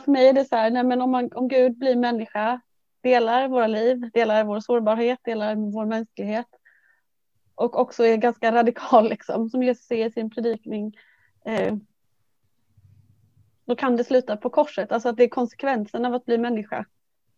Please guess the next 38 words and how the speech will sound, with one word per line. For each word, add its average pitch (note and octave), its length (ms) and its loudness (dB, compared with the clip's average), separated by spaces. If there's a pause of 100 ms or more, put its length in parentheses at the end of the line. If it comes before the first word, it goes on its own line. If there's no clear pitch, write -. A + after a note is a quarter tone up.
(140)
Att - 180 -6
man A#3+ 100 0
inte A3+ 140 -4
vet A#3 280 -2 (1400)
hur, B3 240 6 (340)
hur C4+ 120 0
livet B3 380 4 (800)
blir A#3+ 280 2
eller A#3+ 180 2
hur B3+ 100 6
det A#3 80 0
ska A#3+ 160 -8
gå. A3+ 400 -4 (220)
Eh, A3 320 -6 (1000)
och C4 80 -2
att C4 120 -8
på C#4 100 0
något B3+ 180 -2
sätt C4 160 -4
när B3 240 2
Jesus B3 460 -2
dör A3+ 240 2
på B3+ 120 -14
korset A3+ 480 -10 (120)
och A#3 100 -8
är A3+ 180 -6
på A3+ 120 -18
korset, A3 400 -10 (1300)
att, A#3 260 -8 (400)
att A3+ 100 -10
han A#3+ 140 2
blir A#3+ 280 2 (140)
ett - 320 -10
med B3+ 140 2
mänskligheten B3 720 -4
på C4+ 80 -6
något B3 120 -6
sätt. G#3+ 220 -6